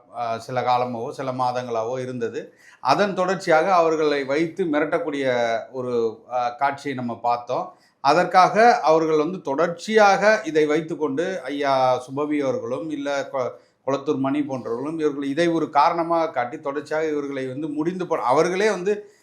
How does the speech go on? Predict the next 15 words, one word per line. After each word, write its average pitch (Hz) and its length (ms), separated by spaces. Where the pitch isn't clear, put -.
பல 180 180
முறை 214 320
வந்து 208 180
மாத்தி 190 300
மாத்தி 185 340
பேசியிருக்காங்க. 160 880
அ, 147 100
போலீஸ் 151 300
ஸ்டேஷன் 147 260
வந்து 143 200
பேசுனது 139 440
இருக்கட்டும், 127 300
இல்ல 160 240
இந்த, 143 200
இந்த 143 200